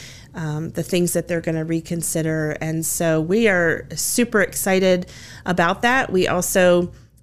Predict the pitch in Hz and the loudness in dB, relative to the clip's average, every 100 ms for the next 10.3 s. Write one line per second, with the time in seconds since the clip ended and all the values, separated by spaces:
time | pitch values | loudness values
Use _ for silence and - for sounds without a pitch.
0 | _ 190 170 165 165 - 185 208 196 190 | _ 0 2 2 0 0 0 0 0 0
1 | 175 170 170 175 - - 175 - 175 196 | 2 2 2 0 -2 -2 0 0 0 0
2 | - 262 180 - 147 160 165 160 - 156 | 0 0 0 -4 -4 -4 -4 -4 -4 -4
3 | 160 160 160 160 156 165 160 - 175 165 | -4 -4 -2 -2 -4 -4 -4 -4 -4 -2
4 | 165 175 170 - 180 180 202 208 196 196 | -2 -2 -2 -2 0 2 4 2 2 0
5 | 196 190 - - 202 196 185 190 220 185 | 0 -4 -6 0 4 4 2 2 2 0
6 | 156 160 - 165 170 170 170 165 160 - | -2 -2 -4 -4 -2 -2 0 -2 -4 -6
7 | 170 165 165 170 175 - 202 202 196 175 | -4 -2 -2 0 0 0 -2 0 0 2
8 | 160 151 160 156 151 - 165 175 - 180 | 0 -2 -4 -4 -6 -6 -2 0 0 0
9 | 175 170 170 190 175 180 - 165 160 - | 2 2 2 2 2 2 2 0 -2 0
10 | 160 160 | 0 0